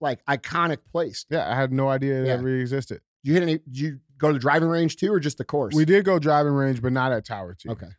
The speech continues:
Speaker 2: Because the grass, they, they gotta work on the grass
Speaker 1: Yeah.
Speaker 2: a little bit. I don't like hitting off the mats.
Speaker 1: Yeah, yeah.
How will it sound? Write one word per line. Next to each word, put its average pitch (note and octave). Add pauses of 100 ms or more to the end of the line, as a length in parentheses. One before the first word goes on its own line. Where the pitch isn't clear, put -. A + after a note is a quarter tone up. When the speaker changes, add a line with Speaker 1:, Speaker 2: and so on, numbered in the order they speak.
Speaker 2:
Because G#2+
the G#2
grass, G2
they, G#2+
they F#2+
gotta F#2
work F2+
on F#2
the E2
grass E2
Speaker 1:
Yeah. D2+
Speaker 2:
a -
little D#2
bit. D#2+
I A#2+
don't D3+
like C3
hitting C3
off A#2
the -
mats. G#2+
Speaker 1:
Yeah, D3+
yeah. D#3